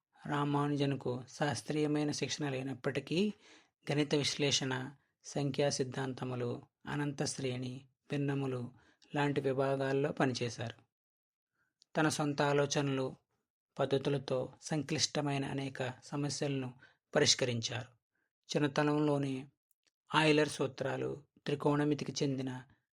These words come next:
దత్తాంశాలను స్వయంగా సాధించారు. డిసెంబర్ ఇరవై రెండున రామానుజన్ జయంతి సందర్భంగా ఆయన జీవితంలోని ముఖ్య విశేషాల గురించి తెలుసుకుందాం. బాల్యం.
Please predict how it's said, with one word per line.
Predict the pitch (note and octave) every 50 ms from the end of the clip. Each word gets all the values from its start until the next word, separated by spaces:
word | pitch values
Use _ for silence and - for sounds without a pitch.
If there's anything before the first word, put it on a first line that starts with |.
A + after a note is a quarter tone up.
| _ _ _ _ _ _ -
దత్తాంశాలను | D#3 D3 D3 - - D#3 D3+ D3+ C#3+ - - D3+ C#3+ C#3+ C3+ C3+ C3 B2+ A#2+ -
స్వయంగా | - - D3+ C#3+ C#3+ C#3 C#3 C#3 C#3 D3 F3 A#3 A#3+ - _ _ _ _ _ _ _ _ _ _ _ _ -
సాధించారు. | - - E3 D3 C#3 C3 B2+ A#2+ A#2 - - A2+ - - _ _ _ _ _ _ _ _ _ _ -
డిసెంబర్ | D3 D3 - - E3 D#3+ D#3 D3+ D3+ D3
ఇరవై | C#3 C3 C3+ C3+ C3+
రెండున | C3+ C3+ C3+ C3+ C3 C3 B2+ C3 C3 - _ _ _ _ - -
రామానుజన్ | D3+ C#3+ C#3+ C#3+ C#3 C#3+ C#3+ C#3+ C#3+ C#3 D3 C#3+ C#3
జయంతి | C#3 C#3 C3+ C3+ C3
సందర్భంగా | - D3+ C#3 C3+ C3 C3 C3 B2+ C3 B2+ B2+ B2 A2+ A#2+ A#2 B2+ - - - - _ _ _ _ _ - - -
ఆయన | D3 D3 D3 C#3+
జీవితంలోని | C#3 C#3 C#3 C3+ C3+ - D3+ C#3+ C#3+ C#3+ C#3+ C#3 C3+ C3 C3 C3 - - _ _ _ _ _ - D#3
ముఖ్య | D3 - - D3
విశేషాల | D3 C3 - D3+ C#3 C#3 - C#3 C3+
గురించి | C3 C3 C3 C3+ C3+ C3+ - -
తెలుసుకుందాం. | - E3+ C#3+ B2+ - - - B2+ A#2+ A#2 A#2 A#2+ - - _ _ _ _ _ _ _ _ -
బాల్యం. | C#3 C3 C3+ C3 C3 B2+ B2 B2 A#2+ -